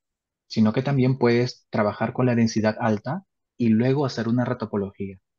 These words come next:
Claro que a algunos no les gusta la retopología o diezmar al personaje, o también, como se dice, ¿no? Hacer un Z R measure, pero, pero se puede.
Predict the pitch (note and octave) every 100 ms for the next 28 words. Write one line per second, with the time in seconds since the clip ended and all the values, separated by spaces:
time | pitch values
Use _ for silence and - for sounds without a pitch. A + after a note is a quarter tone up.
0 | _ _ - C#3+ C#3 C3 A#2 A#2+ A#2+ A#2
1 | A#2+ A#2+ A2+ - A#2+ A#2+ A#2 A2+ A2 A2+
2 | A2 - B2 A#2 A#2 A2+ G#2+ G#2 - G#2+
3 | A2+ A2 - A2 B2 B2+ B2+ B2 - _
4 | _ _ E3+ F3 C3+ B2+ B2+ C3 C3+ A2+
5 | - A#2+ A2 A2+ B2 A#2+ A#2+ B2 A#2 B2
6 | A#2 A#2 A2 A2 A2+ A2+ A2 A#2 A2+ G#2+
7 | G#2+ G#2 - _ _ _ _ _ _ -
8 | G#2+ A2 A#2+ G#2 F#2+